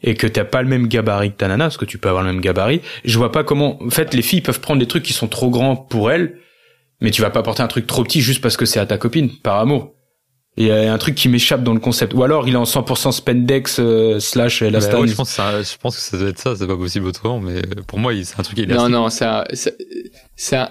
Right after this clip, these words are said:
Speaker 3: c'est un fail, mais en fait, euh, on mettra les photos, euh, dans, dans
Speaker 2: T'es
Speaker 3: l'article.
Speaker 2: sûr qu'il faut mettre des photos de ça ?
Speaker 3: Honnêtement, c-, non, mais c'est pas ça. Honnêtement, c'est un fail, mais des mecs comme ça,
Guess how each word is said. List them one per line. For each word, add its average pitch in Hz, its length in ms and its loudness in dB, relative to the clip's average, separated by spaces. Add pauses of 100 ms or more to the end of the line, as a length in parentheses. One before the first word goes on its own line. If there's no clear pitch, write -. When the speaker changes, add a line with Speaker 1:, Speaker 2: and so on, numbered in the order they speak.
Speaker 3:
c'est 139 240 -2
un 127 220 0
fail, 147 420 2
mais 113 140 4
en 107 120 2
fait, 135 400 -2 (180)
euh, 120 340 2
on 120 100 0
mettra 113 320 0
les 117 100 2
photos, 110 600 0 (160)
euh, - 20 -4
dans, - 220 -6
dans 107 140 -2
Speaker 2:
T'es 101 40 0
Speaker 3:
l'article. 120 300 -2
Speaker 2:
sûr 139 180 -4
qu'il 107 80 -12
faut - 140 -4
mettre 104 100 -2
des 101 80 -6
photos - 240 -2
de - 40 4
ça ? 135 40 4
Speaker 3:
Honnêtement, 131 460 0
c-, - 220 -10 (960)
non, 233 120 4
mais 151 160 4
c'est 120 120 -2
pas 123 60 -6
ça. - 300 -2
Honnêtement, 156 400 2
c'est 233 100 -2
un 127 160 0
fail, 135 400 0 (320)
mais 117 160 2
des 117 140 4
mecs 117 180 4
comme 110 200 2
ça, 156 320 0